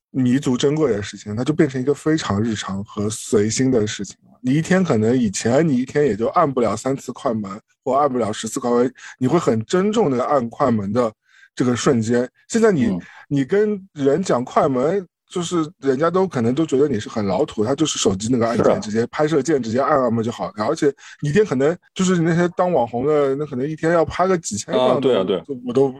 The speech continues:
Speaker 1: 人家就是都很正常的一个事情。那别说你说你，你像以前你多么珍惜这个按快门的这个，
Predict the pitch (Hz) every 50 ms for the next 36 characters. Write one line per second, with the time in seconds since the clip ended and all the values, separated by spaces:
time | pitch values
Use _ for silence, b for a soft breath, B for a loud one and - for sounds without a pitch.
0 | - _ - 135 127 139 139 131 135 135 - 131 117 110 _ _ - 131 127 131
1 | 127 127 - - 127 117 117 139 127 110 110 101 98 92 90 95 98 - 98 -
2 | - 110 B B B B B B - 147 123 - 123 131 - 156 147 139 135 113
3 | 104 - 135 127 131 123 113 98 92 - b b b b b b - 110 110 143
4 | 135 127 110 104 - - 107 101 110 120 110 107 - 131 135 147 151 135 123 147
5 | 147 156 147 - 156 147 156 135 127 - 135 131 120 117 - - 131 113 107 101
6 | 107 113 110 120 113 104 104 101 101